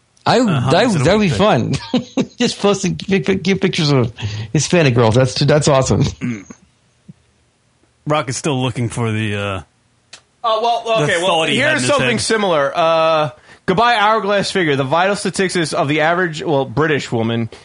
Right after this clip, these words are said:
Speaker 3: uh, in nineteen fifty and today. Our slender thirty-six twenty-four thirty-five measures have rolled into a barrel-like thirty-eight thirty-four forty.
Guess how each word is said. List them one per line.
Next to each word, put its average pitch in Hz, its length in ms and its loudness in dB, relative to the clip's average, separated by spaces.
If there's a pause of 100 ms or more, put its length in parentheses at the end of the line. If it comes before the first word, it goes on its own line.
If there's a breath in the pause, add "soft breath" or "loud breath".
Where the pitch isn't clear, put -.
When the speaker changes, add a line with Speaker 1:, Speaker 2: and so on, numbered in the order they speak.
(160 loud breath)
Speaker 3:
uh, 127 180 0
in 117 140 0
nineteen 151 380 -2
fifty 135 600 -2
and 131 160 0
today. 123 460 -2
Our 123 220 0
slender 160 420 -2
thirty-six 165 460 -4
twenty-four 151 520 -2
thirty-five 151 560 -2
measures 127 360 -2
have 120 240 -2
rolled 143 320 0
into 135 340 -2
a 120 80 0
barrel-like 120 640 0
thirty-eight 127 680 -4
thirty-four 127 680 -2 (160)
forty. 110 440 -6